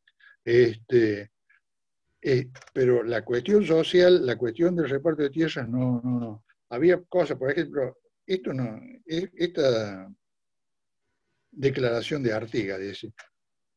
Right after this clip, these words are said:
"No hay que invertir el orden de la justicia", decía Artigas, "mirar por los infa-, felices y no desampararlos sin más delito que su miseria. Es preciso borrar esos excesos del despotismo.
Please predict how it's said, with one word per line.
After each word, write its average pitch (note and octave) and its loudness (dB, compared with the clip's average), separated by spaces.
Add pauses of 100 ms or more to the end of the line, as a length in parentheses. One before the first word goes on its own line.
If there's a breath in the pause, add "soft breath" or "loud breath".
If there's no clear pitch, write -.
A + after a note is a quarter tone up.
"No C#3+ -4
hay A#3 2
que - -4
invertir C#3+ 2
el D3 6
orden D#3 4
de B2 4
la A2+ 2
justicia", A#2 -4
decía A2 -4
Artigas, F#2+ -12 (500 soft breath)
"mirar F#3 4
por D#3+ 4
los B2+ 2
infa-, C3+ 0
felices D3 2 (300)
y C3 -2
no E3 4
desampararlos C3+ 2
sin A#2+ -6
más D3 -2
delito C#3 0
que A2 -4
su A2 -12
miseria. G#2 -6 (540)
Es F#3+ 2
preciso E3 2
borrar C3 2
esos D3+ -2
excesos B2+ 0
del A2+ 2
despotismo. A2 -6